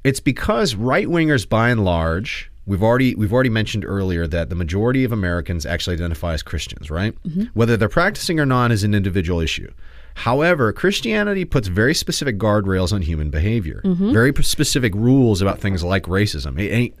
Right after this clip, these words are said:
Speaker 1: acceptable, all right?
Speaker 2: No.
Speaker 1: God says no to the
Speaker 2: No.
Speaker 1: racism thing.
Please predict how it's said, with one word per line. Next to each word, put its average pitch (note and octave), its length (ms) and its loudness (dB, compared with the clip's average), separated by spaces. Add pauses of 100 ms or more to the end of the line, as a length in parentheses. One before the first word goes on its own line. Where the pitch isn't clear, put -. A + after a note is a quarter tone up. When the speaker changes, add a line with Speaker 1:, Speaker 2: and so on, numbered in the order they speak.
Speaker 1:
acceptable, - 840 -4
all D#2+ 80 -2
right? F#2+ 200 0 (120)
Speaker 2:
No. D#3 180 -2
Speaker 1:
God B2+ 300 0
says A#2+ 400 0
no D#2+ 420 0 (200)
to F#2+ 80 -2
the E2+ 80 -2
Speaker 2:
No. F2 40 0
Speaker 1:
racism G2 460 0
thing. D2 160 -10